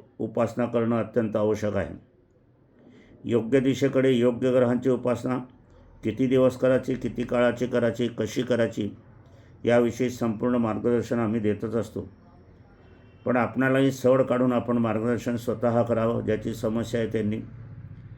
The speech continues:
काहींना काय असते, मुलं करत नाही, आईवडिलांना करावी लागते. आईवडिलांना करणं हे भाग आहे आणि त्यांना अधिकार पण आहे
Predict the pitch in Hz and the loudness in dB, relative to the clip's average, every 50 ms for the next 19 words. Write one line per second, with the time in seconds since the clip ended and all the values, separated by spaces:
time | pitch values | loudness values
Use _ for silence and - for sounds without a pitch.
0 | - - - - - - - - - - - - - - - - - - 120 120 | -18 -18 -20 -20 -20 -20 -20 -20 -20 -20 -20 -20 -20 -20 -20 -14 -2 2 4 4
1 | 123 131 131 131 131 - 131 135 127 127 123 - 135 127 131 - - - - - | 6 4 4 2 2 0 2 2 2 2 2 0 -4 -4 -4 -6 -10 -18 -20 -20
2 | - - - - - - - - - - - - - - - _ _ - - 107 | -20 -20 -20 -20 -20 -20 -20 -20 -20 -20 -20 -20 -20 -20 -20 _ _ -8 -2 2
3 | 117 120 131 123 127 131 131 131 135 123 - - 135 113 101 107 101 - - - | 4 4 4 4 6 6 6 6 6 4 2 0 0 0 0 0 -4 -6 -14 -20
4 | _ _ - - 120 127 123 123 120 120 123 123 127 127 127 127 117 117 117 117 | _ _ 0 4 6 6 6 6 6 6 4 4 2 2 2 2 2 4 4 4
5 | 113 107 95 - - - 87 - - _ _ _ _ - - _ _ _ _ _ | 4 2 0 -2 -6 -10 -12 -12 -12 _ _ _ _ -20 -20 _ _ _ _ _
6 | - _ _ _ _ - _ _ _ - - 98 113 123 123 127 127 127 131 127 | -20 _ _ _ _ -20 _ _ _ -14 -2 2 4 6 6 6 6 4 2 2
7 | 131 135 131 - 131 123 127 127 127 131 131 139 - - 120 117 113 120 117 123 | 2 0 0 0 2 2 2 2 2 0 -2 -4 -4 -4 -2 0 2 2 4 4
8 | 127 123 131 120 120 123 - - - - _ _ _ _ _ _ _ _ _ _ | 4 4 4 4 4 2 0 -2 -8 -14 _ _ _ _ _ _ _ _ _ _
9 | _ - 113 113 120 113 117 123 113 117 117 117 107 92 110 98 101 113 113 110 | _ -4 -2 -2 -2 0 0 0 2 2 2 0 0 0 0 0 0 2 2 2
10 | 110 - - 107 98 95 82 82 | 2 0 0 -2 -2 -2 -4 -6